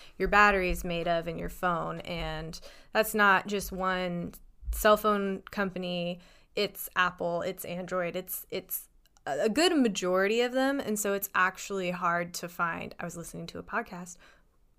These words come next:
on Joe Rogan that, um, actually they talk about this, and they're like, "It's actually really hard to find a sustainably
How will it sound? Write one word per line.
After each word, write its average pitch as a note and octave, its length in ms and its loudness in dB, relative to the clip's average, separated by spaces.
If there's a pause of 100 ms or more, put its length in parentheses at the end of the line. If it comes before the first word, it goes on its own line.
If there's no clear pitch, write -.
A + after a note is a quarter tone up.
(240)
on F#3 160 -2
Joe E3+ 140 -8
Rogan F3 400 -6 (400)
that, G#3+ 420 8
um, F#3+ 680 4 (100)
actually F3+ 760 -2
they F#3 120 -2
talk F3 360 -6
about - 260 -2
this, G3 240 -4
and F#3+ 100 -8
they're F3 120 -6
like, - 160 -6
"It's G3 160 -10
actually A3+ 320 -2
really F#3 300 -2
hard F3 260 -4
to F3+ 60 -6
find F3+ 320 -6
a - 20 -2
sustainably G3+ 1120 -4